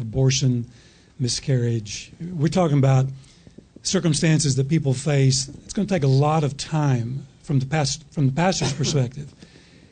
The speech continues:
and really caring with, for these folks, walking with these folks through this process.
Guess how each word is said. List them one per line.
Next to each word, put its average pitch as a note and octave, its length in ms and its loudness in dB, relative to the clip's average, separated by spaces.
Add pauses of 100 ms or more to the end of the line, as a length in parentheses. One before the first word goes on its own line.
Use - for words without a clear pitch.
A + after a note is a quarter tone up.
(160)
and C3+ 120 2
really D#3+ 520 2 (160)
caring D#3 240 2
with, E3 320 0
for F3 100 0
these D#3+ 180 2
folks, D#3 360 -2
walking C#3 640 0
with C3+ 100 -2
these D3+ 180 0
folks D3+ 300 -2
through D3+ 80 -2
this C#3+ 160 -2
process. D3 640 -4